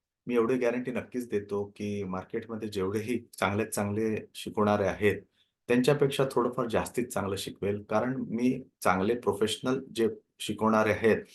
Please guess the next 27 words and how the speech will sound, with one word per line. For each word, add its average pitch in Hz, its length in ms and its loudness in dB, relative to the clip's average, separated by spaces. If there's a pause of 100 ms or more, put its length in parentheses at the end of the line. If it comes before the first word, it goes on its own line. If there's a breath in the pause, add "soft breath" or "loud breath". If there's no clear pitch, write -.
(260 soft breath)
त्यांच्याकडनं 127 520 0
कोर्स 113 280 -2 (360)
कव्हर 107 220 6
केलेला 98 360 4
आहे 95 120 2
आणि 104 120 -2
त्याच्या 107 260 2
व्यतिरिक्त 135 520 4
मी 135 140 0
कमीत 143 220 2 (120)
कमी 147 160 2
दहा 143 380 0 (100)
बुक्समधून 127 640 2
त्याचा - 320 0
अभ्यास 98 340 0
केलेला 85 300 0
आहे 82 100 -4
न्यूमरॉलॉजीचा. 76 680 -4 (880 soft breath)
त्याच्यामुळे 139 540 4
मला 120 240 4
असं 127 220 4
वाटतं 123 360 -2
की 139 200 -4
काही 120 280 0
गोष्टी 139 300 2
अशा 127 220 2
आहेत 139 180 0